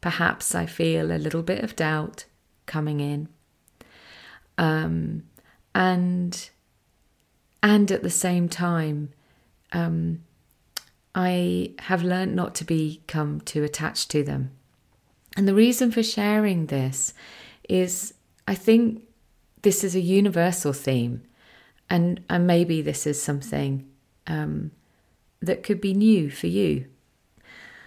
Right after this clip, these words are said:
Um, back to the, the guy on MasterChef,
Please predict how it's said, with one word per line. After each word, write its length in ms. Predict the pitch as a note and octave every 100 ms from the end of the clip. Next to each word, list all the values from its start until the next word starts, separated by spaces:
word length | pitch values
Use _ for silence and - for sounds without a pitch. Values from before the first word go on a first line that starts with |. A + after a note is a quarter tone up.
| - _ -
Um, 460 | E3 D#3+ D#3 D#3+ - -
back 240 | - -
to 160 | - D3+
the, 340 | D3+ D3 D3+ C#3 _ _ _ _ _ _ _ _ _ _ _ _ _
the 240 | F3+ E3+ E3
guy 640 | E3 D#3+ D#3 D3+ D3+ D3+ _ _ _
on 220 | - D#3 D3+
MasterChef, 920 | D#3+ E3 - D3+ - - C#3 -